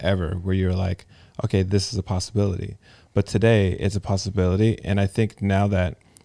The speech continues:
um, what we're doing today and what we have the ability to do today is, uh, like, falling from here,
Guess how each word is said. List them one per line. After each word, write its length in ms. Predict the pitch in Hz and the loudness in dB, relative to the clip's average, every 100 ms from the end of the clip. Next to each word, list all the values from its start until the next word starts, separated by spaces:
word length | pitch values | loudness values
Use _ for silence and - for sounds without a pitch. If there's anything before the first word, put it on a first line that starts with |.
| _ | _
um, 380 | - 98 95 95 _ - | 0 2 2 -2 _ -6
what 240 | 95 85 | -2 0
we're 200 | 107 104 - _ - 98 | 2 0 0 _ -8 2
doing 260 | 110 104 | 4 4
today 280 | - 95 95 | 2 2 2
and 80 | 104 | 2
what 100 | - | 2
we 80 | 98 | 2
have 100 | 95 | 2
the 40 | |
ability 340 | 90 95 95 95 | 2 2 2 2
to 60 | |
do 60 | 92 | -2
today 400 | - 101 95 95 - - - - | -2 0 0 0 -4 -20 -20 -4
is, 480 | 104 98 92 - - _ _ _ _ _ _ _ _ _ _ _ _ _ - | 2 2 0 -6 -12 _ _ _ _ _ _ _ _ _ _ _ _ _ 0
uh, 160 | 107 110 - _ - | 2 2 0 _ -2
like, 220 | 107 - - - | -2 -2 -20 -8
falling 520 | - 113 120 117 110 | 2 4 4 2 0
from 220 | - 101 | -2 -4
here, 420 | 98 101 135 175 | 0 2 4 2